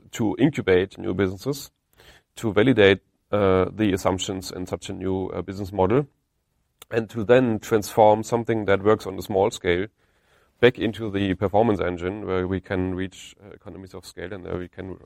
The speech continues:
uh, address a much larger market. So I serve, uh, all these different types of businesses, and then I need to, uh, configure my service to, to their, uh, situation and, and their particular demand.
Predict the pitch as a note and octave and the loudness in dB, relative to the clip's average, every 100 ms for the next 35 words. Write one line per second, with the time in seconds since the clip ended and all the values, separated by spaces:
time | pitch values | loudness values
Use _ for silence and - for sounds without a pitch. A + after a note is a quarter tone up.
0 | - F2 E2+ - G2 F2+ - - _ _ | -18 -18 -18 -12 -8 -8 -10 -20 _ _
1 | _ _ _ _ _ G2+ G2 - F2 F2 | _ _ _ _ _ -10 -8 -6 -4 -4
2 | F2 E2+ - - - _ _ _ _ - | -4 -6 -8 -10 -20 _ _ _ _ -2
3 | A#2 A2+ - C#3 - - - F#2 E2+ - | 4 4 8 6 6 -4 -16 -18 -12 6
4 | A#2+ C#3+ B2+ A2+ A#2 A#2 - - - _ | 10 10 8 4 2 2 -2 -14 -18 _
5 | _ _ _ _ _ A2 A2+ G#2+ G#2 G#2 | _ _ _ _ _ -8 -2 2 2 0
6 | - G#2 A2+ G#2 A2 G2+ F#2+ G2 G2 G2 | -6 -4 -2 0 -2 0 0 0 2 0
7 | G2 G#2 G2 F#2+ F#2+ - F#2 F#2 F2+ F2 | -2 -2 -2 0 -2 -2 0 0 0 -4
8 | - _ _ _ _ _ - A2 - C#3 | -12 _ _ _ _ _ -6 0 6 10
9 | B2 A2+ A2 G#2+ B2 A2 G#2+ G#2+ - _ | 10 10 8 8 6 6 4 -2 -14 _
10 | _ _ _ - A#2+ - A#2+ A2 A2 G#2+ | _ _ _ -8 -6 -2 0 6 8 10
11 | G2+ G2+ G#2 F#2+ F#2+ F#2+ - G#2 G2 A#2 | 8 4 -2 -2 -2 -4 -8 2 4 4
12 | - F#2+ F#2+ G2 F#2+ F#2 G2+ F#2+ F#2+ F#2 | 2 -2 -2 -2 0 -2 -2 -2 -2 -2
13 | - G2 G2+ F#2+ F2+ F#2 F#2 F2 | -4 -12 -10 -8 -4 -2 -2 -4